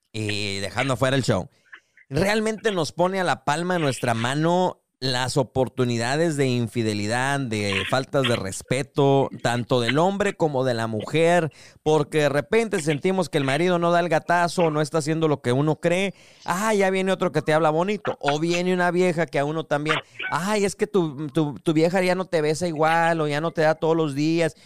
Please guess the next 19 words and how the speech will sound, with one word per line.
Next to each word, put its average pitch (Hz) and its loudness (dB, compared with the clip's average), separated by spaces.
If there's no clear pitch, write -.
y 151 -4
no, 160 2
yo 180 2
sí, - -8
y, 147 -8
y 143 0
llega 151 2
obviamente 156 -2
a - -4
nuestra 113 -6
palma 120 -2
en 147 2
la, 143 2
de 131 -2
las 139 2
manos, 127 -2
como 143 -4
te 143 -2
digo, 107 -6